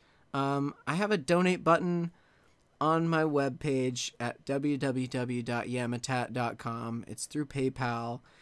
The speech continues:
and I would really appreciate any help. I'm looking for work everywhere, and it's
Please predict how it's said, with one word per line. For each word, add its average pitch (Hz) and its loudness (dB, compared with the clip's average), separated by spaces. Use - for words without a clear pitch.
and 123 -4
I 127 -2
would 131 0
really 135 2
appreciate 127 0
any 120 -2
help. 110 -4
I'm 117 -4
looking 147 -4
for 127 -4
work 123 -4
everywhere, 113 -4
and 113 -8
it's 110 -12